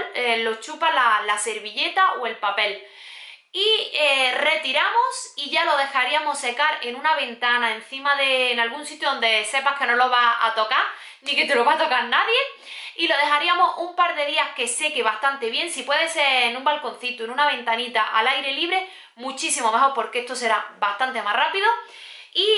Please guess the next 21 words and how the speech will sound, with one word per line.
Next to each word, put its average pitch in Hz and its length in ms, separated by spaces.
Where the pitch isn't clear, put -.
eh, 285 280
eso 339 200
es 311 60
lo 294 120
que 277 140
yo 269 100
he 269 80
hecho 254 280
con, 226 560
con 254 200
el 233 140
mío, 370 200
ya 277 220
secado 269 640
completamente. 277 840
Y 381 160
como 330 240
podéis 285 300
ver, 269 180
el 220 220
resultado 311 840